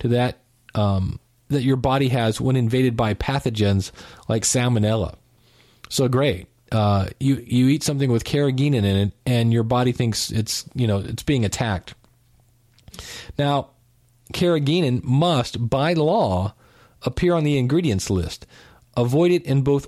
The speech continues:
organic and non-organic food. So start making a list. Carrageenan. Then the next one is wheat. And I'm like, "Really? Wheat is bad?" That's what, according to this article, the emergent-, the emerging research suggests that wheat is bad. Now,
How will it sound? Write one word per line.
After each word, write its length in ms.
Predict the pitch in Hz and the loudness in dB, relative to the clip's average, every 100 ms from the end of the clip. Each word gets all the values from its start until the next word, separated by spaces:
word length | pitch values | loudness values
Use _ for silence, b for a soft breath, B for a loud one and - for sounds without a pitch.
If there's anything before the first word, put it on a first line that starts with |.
| 147 | -2
organic 580 | 160 151 139 139 139 - | 0 0 0 0 -4 -4
and 220 | 127 120 | 0 2
non-organic 800 | 123 123 127 117 113 113 107 98 | 2 0 0 0 0 0 0 -2
food. 400 | - 123 92 87 | -2 0 0 0
So 180 | - 123 | 0 0
start 300 | 104 165 180 | 0 0 0
making 280 | 185 165 147 | 0 0 2
a 60 | |
list. 320 | 135 107 85 - | 2 0 -4 -2
Carrageenan. 640 | 131 156 147 131 120 135 - _ b b b b b b b b b | 0 0 0 0 2 0 -2 _ b b b b b b b b b
Then 140 | - 131 | -2 0
the 80 | |
next 240 | 135 156 - | 0 0 0
one 160 | 135 | 0
is 120 | 127 107 | 0 2
wheat. 380 | 113 139 82 - _ b b b b - | 2 0 -2 -10 _ b b b b -6
And 80 | 143 | -2
I'm 80 | 143 | 0
like, 200 | 123 127 | 0 0
"Really? 440 | 160 233 262 226 - - | 2 2 2 0 -6 -4
Wheat 240 | 113 165 | 0 0
is 160 | 196 147 | 0 -2
bad?" 560 | - 127 151 196 226 214 _ b b - | -2 0 0 0 0 -4 _ b b -12
That's 240 | - 123 - | -4 -2 0
what, 120 | 156 | 0
according 340 | 143 180 175 | 0 0 2
to 60 | 165 | 2
this 160 | 165 165 | 2 0
article, 460 | 135 135 139 143 | 0 0 2 0
the 180 | 135 123 | 2 2
emergent-, 520 | 113 127 147 151 143 - | 2 2 2 0 -2 -2
the 200 | 127 127 | 0 2
emerging 420 | 120 131 170 175 131 | 2 2 2 0 2
research 480 | 151 156 151 143 | 0 0 0 0
suggests 400 | - 120 123 127 - | -2 0 0 0 0
that 100 | 110 | 0
wheat 220 | 117 139 | 2 2
is 140 | 120 | 0
bad. 320 | 107 104 85 | 0 -2 0
Now, 240 | 90 101 | 0 0